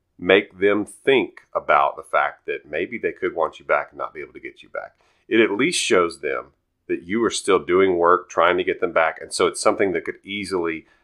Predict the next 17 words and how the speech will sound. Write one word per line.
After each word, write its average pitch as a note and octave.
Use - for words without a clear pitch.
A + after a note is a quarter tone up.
happen F2
if -
they D2
wanted C2+
it. -
And F2+
as F#2
long A#2
as F#2+
they F#2+
think E2+
that, C3+
they F#2
don't F2
have E2+
to -
actually D2+